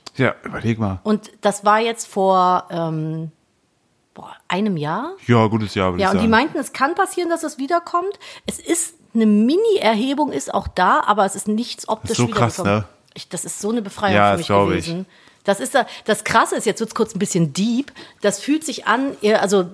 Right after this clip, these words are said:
Speaker 2: die meisten von euch wissen ja, dass ich in Therapie bin seit zwei Jahren, wegen einer generalisierten Angststörung mit Panikattacken unter anderem. Und, äh, das hat mich immer sehr eingeschränkt und es hat sich wirklich,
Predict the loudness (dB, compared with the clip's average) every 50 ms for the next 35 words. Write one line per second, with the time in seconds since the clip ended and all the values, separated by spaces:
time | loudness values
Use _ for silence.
0 | -10 -18 -12 -4 0 2 4 4 4 4 2 0 -2 -2 0 0 0 0 2 0
1 | -2 -2 -2 -4 -2 0 0 0 0 0 0 -2 -2 -4 -6 -6 -4 -4 -2 -2
2 | -2 -2 -2 -4 -4 -4 -2 -4 -4 -6 -4 -4 -2 0 0 0 0 0 -2 -4
3 | -6 -10 -18 -20 -20 -20 -20 -20 _ _ _ _ _ _ 2 2 4 4 4 4
4 | 2 2 4 4 4 4 6 4 4 2 0 -2 -2 -4 -2 -2 0 0 0 0
5 | 0 0 0 0 0 0 0 0 0 -2 0 0 0 0 0 -2 -4 -6 -10 -12
6 | -8 -4 -2 -2 0 0 -2 -2 -2 -2 -2 0 0 0 0 -2 -2 -2 0 0
7 | -2 -4 -6 _ 0 2 2 4 4 2 0 -2 -2 0 2 2 2 2 0 -2
8 | -2 -2 -4 -4 -2 0 0 0 0 0 0 2 2 2 0 0 -2 -2 -2 -2
9 | -2 -4 -6 -4 -2 -4 -4 -4 -6 -8 -6 -6 -6 -6 -8 -8